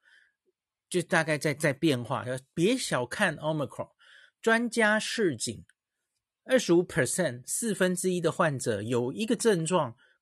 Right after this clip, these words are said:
恐影响终身。恐哦，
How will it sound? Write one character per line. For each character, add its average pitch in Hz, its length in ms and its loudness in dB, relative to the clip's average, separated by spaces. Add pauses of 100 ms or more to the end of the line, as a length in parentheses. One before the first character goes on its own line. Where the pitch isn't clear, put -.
恐 110 520 4 (100)
影 151 220 2
响 98 320 -4
终 127 280 -6
身。 117 320 -8 (720)
恐 90 500 0
哦， 98 160 -10